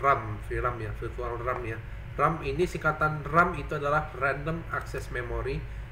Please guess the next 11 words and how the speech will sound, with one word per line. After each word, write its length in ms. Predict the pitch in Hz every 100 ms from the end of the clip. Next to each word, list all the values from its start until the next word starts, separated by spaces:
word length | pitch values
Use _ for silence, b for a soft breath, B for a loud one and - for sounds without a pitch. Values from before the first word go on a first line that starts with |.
| -
itu 160 | 131 165
sekitar 320 | 156 139 151 -
empat 160 | 139 -
koma 160 | 147 123
delapan 240 | 123 120 123
per, 160 | - 127
eh, 360 | - 127 127 123
empat 160 | - 123
koma 240 | 117 117
delapan 240 | 117 117 113
giga. 320 | 117 117 117